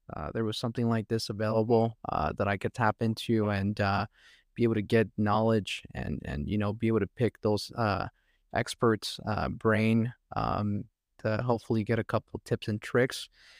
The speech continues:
And that's what we're gonna be bringing, uh, for you here. So not on-,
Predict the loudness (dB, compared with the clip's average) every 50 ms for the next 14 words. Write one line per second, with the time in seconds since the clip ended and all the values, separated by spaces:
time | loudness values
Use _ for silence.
0 | -20 _ _ _ _ -4 0 2 2 2 2 2 2 4 4 4 4 4 2 4
1 | 2 0 0 _ 0 2 2 2 2 2 0 -2 -4 -10 -10 -6 -4 -2 -2 -2
2 | -2 -2 -4 -4 -6 -10 -12 _ _ 0 0 2 2 2 2 0 -2 -2 -4 -2
3 | -2 -2 -4 -4 -8 _ _ _ -8 -2 2 2 2 2 2 _ -8 -20 -20 -20
4 | -20 _ _ _ 0 2 2 2 2 2 0